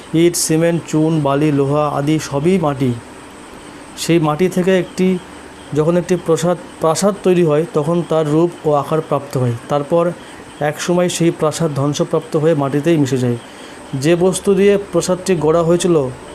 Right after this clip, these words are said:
তার অণুপরমাণুগুলির কোনো পরিবর্তন হয় না। শক্তি সংরক্ষণের নীতি বর্তমানেই থাকে, কেবল সময়ের প্রভাবে তার রূপের প্রকাশ হয় এবং অন্তর্ধান হয়,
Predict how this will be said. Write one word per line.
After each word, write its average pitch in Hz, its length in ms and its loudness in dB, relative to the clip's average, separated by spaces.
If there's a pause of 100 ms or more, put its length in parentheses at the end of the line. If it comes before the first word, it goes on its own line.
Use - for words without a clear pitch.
তার 151 200 2
অণুপরমাণুগুলির 170 1080 2
কোনো 156 300 0
পরিবর্তন 147 460 0
হয় 131 180 0
না। 123 100 2 (2500)
শক্তি 185 380 0
সংরক্ষণের 190 760 2
নীতি 180 440 2 (400)
বর্তমানেই 160 480 2
থাকে, 127 300 -2 (460)
কেবল 160 260 2
সময়ের 160 440 0
প্রভাবে 156 440 2
তার 143 180 0
রূপের 143 300 0 (100)
প্রকাশ 143 280 -2
হয় 165 120 2
এবং 139 220 0
অন্তর্ধান 135 500 -2
হয়, 123 200 0